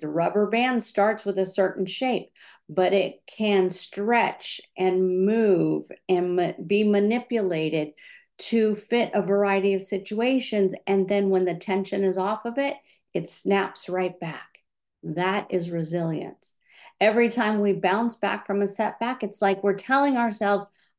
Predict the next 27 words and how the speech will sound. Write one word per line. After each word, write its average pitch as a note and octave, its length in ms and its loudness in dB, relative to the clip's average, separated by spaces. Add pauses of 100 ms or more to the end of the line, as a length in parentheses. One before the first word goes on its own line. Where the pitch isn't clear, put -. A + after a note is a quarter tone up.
(100)
"I G3 160 2
am A3 240 2
stronger F#3+ 580 0
than F#3 160 -2
I F3+ 160 -4
thought." G3+ 460 -6 (440)
And F3 220 0
that F#3 260 -4
just G3+ 320 -4
adds D#3+ 420 -6
to F3 120 -6
our D#3+ 160 -4
self-worth. - 840 -6 (680)
So F#3+ 300 2
feeling B3+ 720 0
worthy A3+ 640 0
is F3 160 0
about E3+ 460 -4
so G3+ 400 -2
much G#3+ 420 -4
more F3+ 560 0
than E3 240 -2
just F3 420 -4
feeling E3 400 -2
good E3+ 240 -2
about D#3 320 -6
ourselves. - 680 -12